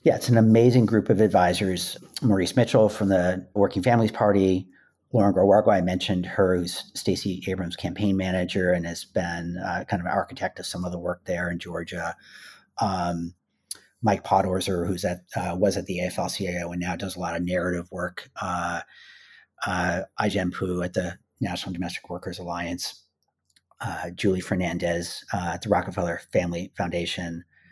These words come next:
Um, uh, Ian Bassin, who's at Protect Democracy. Heather McGhee, who's an author, who's also just a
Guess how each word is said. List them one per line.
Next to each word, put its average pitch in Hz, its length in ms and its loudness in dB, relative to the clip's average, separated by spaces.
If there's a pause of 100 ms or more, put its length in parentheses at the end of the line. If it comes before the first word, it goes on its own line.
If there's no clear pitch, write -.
(340)
Um, 87 500 -4 (920)
uh, - 320 0 (440)
Ian 107 480 2 (140)
Bassin, 92 440 0
who's 87 360 -6
at 110 160 -4
Protect 98 320 -2
Democracy. 95 600 -4 (440)
Heather 104 200 2
McGhee, 92 380 -2
who's 95 160 -4
an 87 80 -6
author, 92 420 -2
who's 87 200 -4
also 82 240 -6
just 92 320 -6
a - 200 -6